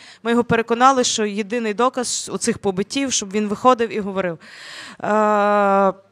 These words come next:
насправді, е, я хочу від себе просто додати. Е, е, мені здається, що Беркут дуже сильно провокує людей. І мені навіть здається, що серед них з'явилися некеро-, некеровані вже якісь гру-, угрупування.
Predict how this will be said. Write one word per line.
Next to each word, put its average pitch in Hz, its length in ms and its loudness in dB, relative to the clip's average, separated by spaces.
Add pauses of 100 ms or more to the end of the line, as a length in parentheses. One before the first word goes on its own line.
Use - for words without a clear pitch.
(340)
насправді, 247 840 2 (380)
е, 214 280 0
я 220 200 0
хочу 254 260 2
від 233 120 -2
себе 196 220 0
просто 185 340 -2
додати. 180 520 0 (760)
Е, 208 300 2 (920)
е, 202 280 2 (560)
мені 247 240 -2
здається, 277 400 2
що 214 580 2 (280)
Беркут 240 360 0
дуже 214 220 -4
сильно 226 300 0
провокує 202 540 0
людей. 165 440 -2 (360)
І 226 420 0 (480)
мені 254 200 -4
навіть 262 240 2
здається, 240 420 2
що - 160 -2
серед 214 280 -2
них 240 160 0
з'явилися 214 500 0
некеро-, 208 440 0
некеровані 214 640 0
вже 175 120 -4
якісь 180 280 -4
гру-, 175 220 0
угрупування. 185 800 0